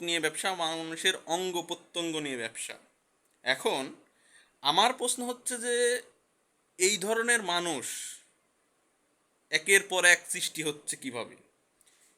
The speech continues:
এইরকম ঘটনা কিন্তু নতুন না। এইরকম মিল্টন সমাদ্দার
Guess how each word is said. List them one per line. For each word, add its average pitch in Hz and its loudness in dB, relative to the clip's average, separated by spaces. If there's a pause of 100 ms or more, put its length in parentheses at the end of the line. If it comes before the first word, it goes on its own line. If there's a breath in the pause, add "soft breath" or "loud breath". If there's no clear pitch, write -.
(220)
এইরকম 220 2
ঘটনা 196 -2
কিন্তু 196 -6
নতুন 165 -4
না। 110 -10 (120)
এইরকম 196 -4 (640)
মিল্টন 170 -4
সমাদ্দার 180 -2